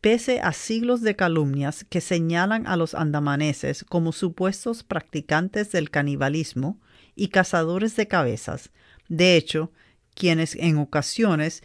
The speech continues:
regresaban de, entre comillas, expediciones punitivas, en los años veinte y treinta del siglo veinte, con cabezas de los isleños a modo de trofeos eran los británicos.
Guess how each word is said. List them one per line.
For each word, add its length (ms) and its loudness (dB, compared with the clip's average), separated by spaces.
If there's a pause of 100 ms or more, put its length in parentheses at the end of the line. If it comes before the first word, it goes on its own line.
(220)
regresaban 840 2
de, 280 0 (100)
entre 260 -6
comillas, 640 0 (280)
expediciones 920 -2
punitivas, 840 -2 (680)
en 140 4
los 220 0
años 320 0
veinte 440 0
y 160 -6
treinta 540 -2
del 160 0
siglo 360 -2
veinte, 440 0 (300)
con 180 2
cabezas 640 0
de 120 4
los 220 0
isleños 640 -4
a 100 0
modo 420 2
de 120 2
trofeos 720 -2
eran 320 0
los 160 -2
británicos. 840 -8